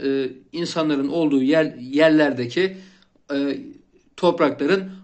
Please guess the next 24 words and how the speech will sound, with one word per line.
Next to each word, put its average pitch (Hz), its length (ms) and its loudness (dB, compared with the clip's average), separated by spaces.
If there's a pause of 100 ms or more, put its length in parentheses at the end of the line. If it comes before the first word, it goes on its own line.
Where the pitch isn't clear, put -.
(180)
Alman 208 500 4
topraklarına, 165 600 0
yani 151 180 0
Alman 180 520 2
devletine 160 500 2
katılmasıdır. 175 720 -2
Biz, 175 260 -2
biraz 175 320 0
bizim 175 260 -4 (400)
Turan, 180 480 2
e, 139 160 0
Turancılık 160 600 0
fikrine 143 480 -4
benziyor 151 340 0
arkadaşlar. 120 480 -4 (280)
Almanca 165 460 0
konuşulan 147 540 -2
nüfusun 151 400 -6
olduğu 135 280 -2
yerlerdeki 143 800 0 (320)
Al-, 143 320 -2
e, 127 260 -4 (520)
e, 131 200 -6
toprakların 151 640 -2